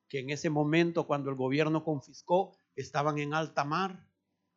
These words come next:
Y con eso la familia comenzó el negocio marítimo en Miami. Nosotros no tenemos nada que ver ya con la familia en Miami.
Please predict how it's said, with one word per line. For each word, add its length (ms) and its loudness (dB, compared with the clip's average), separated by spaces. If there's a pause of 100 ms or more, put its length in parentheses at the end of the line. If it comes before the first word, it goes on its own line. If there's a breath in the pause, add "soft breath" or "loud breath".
(720)
Y 100 -6
con 220 2
eso 240 2
la 100 0
familia 560 -4
comenzó 460 -4
el 100 -2
negocio 640 -6 (880)
marítimo 600 0
en 100 -6
Miami. 500 -12 (1300)
Nosotros 500 -2
no 140 -8
tenemos 380 -2
nada 320 2
que 100 0
ver 220 0
ya 180 -2
con 160 -6
la 80 -10
familia 380 -16
en 80 -20
Miami. 400 -20